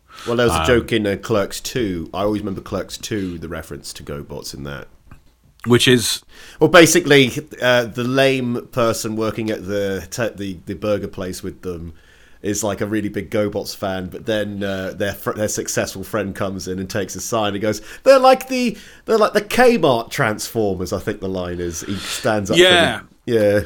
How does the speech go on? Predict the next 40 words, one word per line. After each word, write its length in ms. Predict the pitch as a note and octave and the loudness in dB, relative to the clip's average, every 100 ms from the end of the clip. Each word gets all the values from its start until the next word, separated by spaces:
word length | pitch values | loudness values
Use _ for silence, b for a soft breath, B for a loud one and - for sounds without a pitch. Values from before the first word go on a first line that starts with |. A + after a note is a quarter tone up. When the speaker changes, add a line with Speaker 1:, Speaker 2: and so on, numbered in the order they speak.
| - - | -4 0
Speaker 2:
It, 220 | D#3 D#3 | 2 2
the, 200 | C#3+ D#3 | -4 -2
the, 120 | D3+ D3+ | -2 -4
the 180 | C#3+ | -4
kind 200 | C#3 E3+ | 2 4
of 80 | F3 | 4
the 100 | D3+ | 4
geek 300 | B2+ E3 C#3 | 4 2 2
culture 340 | A#2+ D#3+ C#3+ C3 | 4 4 4 2
running 340 | C#3 C3 B2+ | 4 4 2
joke, 580 | - B2+ A#2+ A#2+ - - - | 6 6 6 2 -8 -14 -6
it's 280 | A2+ A2+ - | -4 -4 -4
patterned 400 | - E3+ C#3+ A2+ | 4 4 4 0
around 440 | A2 A#2 A2 A2 | 2 2 2 0
something 480 | G#2+ C#3+ C3+ B2 A2+ - | 0 0 0 2 0 0
like, 640 | G#2 G#2+ G2+ G2 - - | 2 4 4 -2 -8 -2
you 140 | C#3 A#2 | 2 4
know, 160 | G#2 | 4
"My 180 | A2 A#2 | 4 4
childhood 380 | - B2 A2+ A2 | 6 4 4 0
was 160 | G2 | 0
rough, 280 | F#2+ G#2 F#2+ | 2 2 2
I 100 | G2+ | 0
wanted 260 | G#2+ G#2+ G#2 | 2 0 2
Transformers, 760 | A#2 G#2+ - G#2 G2 G2 F#2 | 0 0 0 -2 0 -2 -2
but 300 | - G2 - - | -2 -4 -4 -2
all 180 | G2+ F#2+ | 0 0
I 80 | |
got 260 | F2+ G2 - | 0 -2 -2
was 300 | F#2 E2+ - - _ - | -2 -2 -6 -12 _ 2
GoBots." 800 | G2+ F#2+ D#2+ - - - - - | 2 2 -4 -4 -2 -2 -4 -6
Speaker 1:
Yeah. 500 | G2+ G2 G2 F#2+ F#2+ | -4 -2 0 0 4
Speaker 2:
Like, 260 | G#2+ A#2+ G#3+ | 6 6 2
it's 160 | E3+ | 4
that 200 | G3+ F3 | 4 4
kind 200 | - C#3+ | 4 2
of 60 | B2 | 2
the 80 | A#2 | -2
thing. 400 | A2 G#2+ G2+ - - | 0 0 -2 -6 2
Um, 540 | G2+ G2 F#2+ G2 | 4 4 0 -6